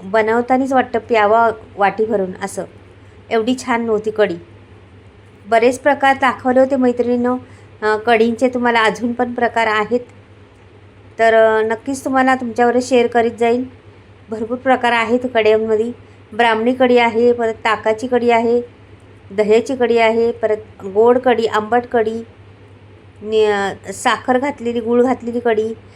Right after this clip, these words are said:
म्हणजे अनेक प्रकार आहेत कढींचे. आमसुलाची कढी, म्हणजे आ-, पहा भरपूर कढया आहेत. ह्या कढयांमध्ये मी वेगवेगळे प्रकार दाखवेन तुम्हाला मध्ये मध्ये, ही तुम्हाला आवडली तर. तुम्हाला जर ही कढी आवडली तर नक्कीच नातेवाईकांना, मैत्रिणींना शेअर करा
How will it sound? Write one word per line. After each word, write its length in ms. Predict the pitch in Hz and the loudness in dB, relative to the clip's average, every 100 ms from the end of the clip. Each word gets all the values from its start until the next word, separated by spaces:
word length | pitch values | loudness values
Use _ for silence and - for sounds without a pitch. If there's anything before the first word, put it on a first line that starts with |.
| - | -20
म्हणजे 200 | - 247 | -16 -4
अनेक 380 | 294 240 262 294 | -2 2 0 0
प्रकार 320 | 294 285 277 | -2 0 2
आहेत 220 | 269 254 262 - | 2 0 -2 0
कढींचे. 680 | 233 240 240 262 269 - - - | 0 0 -2 -6 -6 -16 -14 -4
आमसुलाची 600 | 226 220 285 269 269 269 | -4 -2 -2 0 0 0
कढी, 280 | 262 240 240 | -2 0 -4
म्हणजे 560 | 233 - - - 254 294 | -8 -16 -20 -14 -2 -2
आ-, 100 | 269 - 202 | -2 -6 -8
पहा 280 | 247 240 233 - - - - - | -4 -2 -2 -6 -14 -20 -20 -4
भरपूर 340 | 233 262 320 | 0 0 0
कढया 340 | 320 294 269 277 | 0 2 6 4
आहेत. 120 | 269 269 - | 4 -2 -6
ह्या 340 | 208 214 233 | -4 0 0
कढयांमध्ये 560 | 233 233 240 240 240 240 | 0 0 2 2 2 4
मी 160 | 247 | 4
वेगवेगळे 380 | 247 220 226 240 | 4 4 4 2
प्रकार 360 | 240 226 226 220 | 0 -2 -2 -2
दाखवेन 420 | 220 - 254 294 | -2 0 -2 0
तुम्हाला 260 | 254 220 | 0 0
मध्ये 220 | 214 214 208 | 0 0 0
मध्ये, 220 | 208 240 - - - - - | -2 -6 -10 -20 -20 -8 -6
ही 60 | |
तुम्हाला 300 | 254 269 277 | -2 0 2
आवडली 380 | 262 233 226 226 | 4 4 2 2
तर. 120 | 202 160 - - - - - - - - - | 0 -2 -8 -20 -20 -20 -20 -20 -20 -20 -10
तुम्हाला 240 | 247 277 | -2 2
जर 120 | 294 294 | 2 2
ही 160 | 285 | 0
कढी 240 | 285 277 285 | 0 2 4
आवडली 300 | 269 262 269 | 4 2 0
तर 60 | 277 269 - | -2 -4 -6
नक्कीच 380 | 240 240 285 - | -8 -6 -12 -4
नातेवाईकांना, 680 | 269 247 233 233 233 233 240 | -4 0 0 0 0 -2 -2
मैत्रिणींना 500 | 233 214 208 214 220 | -2 -2 -4 -4 -6
शेअर 200 | 220 214 | -4 -4
करा 240 | 208 202 | -2 -2